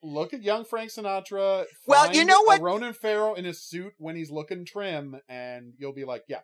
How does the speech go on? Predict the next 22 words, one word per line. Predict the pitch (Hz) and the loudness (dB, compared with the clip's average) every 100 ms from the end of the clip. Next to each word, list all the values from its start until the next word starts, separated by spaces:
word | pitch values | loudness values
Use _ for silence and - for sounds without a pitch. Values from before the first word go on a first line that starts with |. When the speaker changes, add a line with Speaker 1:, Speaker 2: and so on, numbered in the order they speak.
| - | -14
Speaker 1:
that's, | 107 _ - | -16 _ -16
that's | 120 - | -16 -16
Frank | 127 113 | -20 -20
Sinatra's | 113 104 | -20 -4
Speaker 2:
And, | 233 226 | -2 -2
Speaker 1:
son." | 98 175 | -8 -2
Speaker 2:
well, | 226 208 | 2 2
here's, | 214 320 392 - | 0 -4 -4 -6
here's | 233 277 - | -8 -8 -8
the | 226 | -8
interesting | 220 240 202 185 - 160 | -10 -8 -8 -8 -10 -16
thing | - 160 143 | -14 -14 -12
about | 143 131 - | -10 -10 -6
that, | 143 - | -6 -6
though, | 131 104 - _ _ _ | -12 -14 -16 _ _ _
Speaker 1:
Yeah. | 123 | -14
Speaker 2:
okay, | 143 - 143 165 240 _ _ _ _ _ - | -14 -12 -10 -10 -12 _ _ _ _ _ -2
is | 196 185 - | 0 0 -2
that | 185 180 180 - _ - | 0 0 0 -6 _ 0
I | 208 | 2
would | 294 262 | 0 -6
give | 208 226 220 202 | 0 2 2 -2